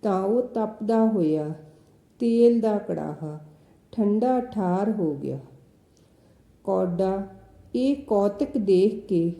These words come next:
ਕੰਬ ਗਿਆ ਤੇ ਗੁਰੂ ਜੀ ਦੇ ਚਰਨਾਂ 'ਤੇ ਢਹਿ ਕੇ ਬੇਨਤੀ ਕਰਨ ਲੱਗਾ, "ਹੇ ਪਾਤਸ਼ਾਹ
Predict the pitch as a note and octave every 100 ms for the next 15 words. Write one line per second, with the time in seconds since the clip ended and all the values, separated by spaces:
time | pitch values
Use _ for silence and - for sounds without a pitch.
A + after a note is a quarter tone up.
0 | - - - F#3+ F#3+ G#3 G3 D3+ C#3 -
1 | - - - - - - - B3+ A3+ F#3+
2 | A3 B3 C#4+ A3+ A3+ F#3 E3+ E3 F3 -
3 | - - - - - A3 G3 G3 A3 B3+
4 | B3+ C4 A#3+ A#3 A#3 G#3 D#3+ - E3 D#3+
5 | E3 - - - - - F3 G3+ F#3+ G3
6 | F#3+ B3 A#3+ F#3+ F3 D#3 D3 C3+ C#3 D#3
7 | - - _ - - - _ _ - F#3+
8 | F#3+ A3 A3 F3 E3 F3 - F#3+ G#3+